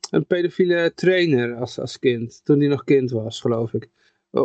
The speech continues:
of, of, of het was andersom, dat weet ik even niet. Maar hij had daar gewoon een boek over geschreven. En dat viel heel veel mensen in het verkeerde keelgat. En, eh, nou ja, goed, eh, mensen die hadden zoiets van, "Hij is een pedo, eh."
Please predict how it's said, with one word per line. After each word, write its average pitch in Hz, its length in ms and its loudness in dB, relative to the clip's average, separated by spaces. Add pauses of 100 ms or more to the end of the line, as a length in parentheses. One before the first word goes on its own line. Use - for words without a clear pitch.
of, 156 160 2
of, 165 240 0
of 190 220 0
het 175 100 -4
was 190 160 0
andersom, 185 380 -2
dat 160 100 -2
weet 175 140 2
ik 165 100 0
even 147 180 0
niet. 170 220 2 (540)
Maar 160 160 -2
hij 170 80 0
had 185 100 0
daar 185 120 0
gewoon 190 180 0
een 175 60 0
boek 165 160 0
over 135 200 0
geschreven. 143 580 -4 (400)
En 165 460 0
dat 185 160 2
viel 190 180 2
heel 180 160 2
veel 170 100 -2
mensen 165 220 0
in 160 60 -2
het - 100 -8
verkeerde 147 240 0
keelgat. 185 600 0
En, 170 240 2
eh, 165 60 2
nou 160 340 2
ja, 151 180 0
goed, - 320 -2
eh, 143 320 2
mensen 147 380 0
die 143 100 4
hadden 139 180 2
zoiets 143 260 0
van, 143 100 2
"Hij 151 180 0
is 143 80 -2
een 139 120 0
pedo, 127 600 2
eh." 120 180 -2